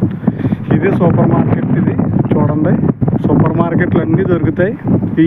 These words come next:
ఏరియాకి సంబంధించిన సూపర్ మార్కెట్ ఇది. ఈ బ్లాక్, ఈ బ్లాక్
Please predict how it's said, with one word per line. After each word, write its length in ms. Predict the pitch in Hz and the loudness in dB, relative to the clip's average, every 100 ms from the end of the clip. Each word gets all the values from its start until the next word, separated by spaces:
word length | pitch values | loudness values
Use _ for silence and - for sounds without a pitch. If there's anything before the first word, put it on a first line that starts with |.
| 165 | 4
ఏరియాకి 260 | 165 175 175 - | 2 2 0 -2
సంబంధించిన 500 | 320 330 240 - - | 0 2 2 2 2
సూపర్ 280 | - - - 147 | 0 2 0 0
మార్కెట్ 360 | - 147 - 151 | -2 -2 0 0
ఇది. 160 | 143 - - - - - - - - - - - | -2 0 0 0 -4 -8 -10 -6 -6 -6 -12 0
ఈ 40 | 165 156 | 2 2
బ్లాక్, 360 | 165 175 175 151 147 | 2 0 0 2 4
ఈ 180 | 160 165 147 | 4 2 2
బ్లాక్ 360 | 156 156 170 - | 2 2 0 0